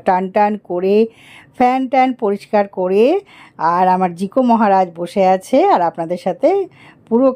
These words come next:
কাজটা কমপ্লিট করে একটু শেয়ার করলাম। আমার একটা বেড, এটা হচ্ছে আমাদের বেডরুম, আর এর পাশেরটা আমার মেয়ের বেডরুম। আর এই যে জিকো সোনা চুপটি করে বসে আছে, আর বিছানা ঝাড়ার পরেও খুব মজা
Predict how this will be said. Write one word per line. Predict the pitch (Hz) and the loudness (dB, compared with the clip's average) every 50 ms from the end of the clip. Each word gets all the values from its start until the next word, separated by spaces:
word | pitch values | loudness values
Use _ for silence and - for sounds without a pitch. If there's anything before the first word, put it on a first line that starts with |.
| - | -2
কাজটা | 185 175 175 - _ 214 202 - 196 | -4 -4 -4 -4 _ -6 -4 -2 -2
কমপ্লিট | 170 160 160 - 185 175 - - | -2 -2 -4 -8 -12 -14 -8 -6
করে | 185 202 269 330 302 | -2 0 0 0 -2
একটু | - - 233 - - | -4 -10 -12 -12 -6
শেয়ার | - 190 151 - - - | -4 -4 -4 -4 -6 -8
করলাম। | 147 143 147 151 147 147 143 147 160 | -10 -8 -6 -6 -6 -6 -6 -6 -4
আমার | 160 160 160 156 160 - - - - - - - - - - - 175 175 170 - | -2 -2 -2 -2 -4 -10 -18 -20 -20 -20 -20 -20 -20 -20 -10 -2 0 0 0 0
একটা | - _ 190 175 175 | 0 _ -4 -2 0
বেড, | 190 190 190 196 196 | -2 -2 -2 -4 -6
এটা | 180 185 190 180 180 | -4 -2 -2 -2 -2
হচ্ছে | 185 185 - 208 185 160 | -4 -4 -2 -2 -2 -2
আমাদের | 151 156 160 170 180 180 180 | -2 -6 -6 -6 -8 -6 -2
বেডরুম, | 196 202 202 196 208 247 320 403 415 392 - - 175 165 | -2 -2 -2 -4 -4 -2 -2 -2 -2 -4 -8 -6 -4 -4
আর | 156 151 160 | -2 -2 -4
এর | 156 - - | -6 -4 -6
পাশেরটা | 156 151 - - 180 170 - _ - 269 392 466 453 247 | -6 -6 -6 -10 -12 -12 -14 _ -2 0 0 0 -2 -4
আমার | 208 165 160 156 151 147 | -4 -4 -6 -8 -10 -10
মেয়ের | 143 139 135 135 139 | -12 -12 -14 -14 -12
বেডরুম। | 143 147 139 - 156 151 151 156 | -12 -12 -10 -10 -8 -4 -4 -2
আর | 165 165 170 | 0 0 2
এই | 196 233 226 | 2 0 0
যে | 277 269 220 | -2 -2 -2
জিকো | 208 214 - 240 233 - | -4 -2 -2 -2 -2 0
সোনা | 254 247 233 233 226 - | 0 0 0 0 0 -2
চুপটি | 262 285 320 330 330 320 - 302 269 - | -2 0 2 2 0 0 -2 -4 -2 2
করে | 262 247 240 220 226 | 2 2 2 2 0
বসে | 233 226 - 254 240 233 233 | -2 -2 0 2 2 2 2
আছে, | 226 - - 285 311 349 - - - - - - - - - - - _ - 175 190 196 | 0 -2 -6 -6 -6 -6 -8 -14 -20 -20 -20 -20 -20 -20 -20 -20 -14 _ -2 0 2 2
আর | 190 185 175 190 | 2 0 -2 -6
বিছানা | 196 190 226 208 214 220 226 220 | -4 -2 0 2 2 2 2 2
ঝাড়ার | 233 190 190 190 190 185 | 2 2 0 0 -2 -4
পরেও | 190 190 208 208 220 220 - - | -4 -2 -2 -2 -2 -4 -6 -4
খুব | 262 269 302 311 320 311 285 269 233 | -2 -2 0 0 0 2 2 2 4
মজা | 208 202 190 185 202 208 | 4 2 2 2 0 0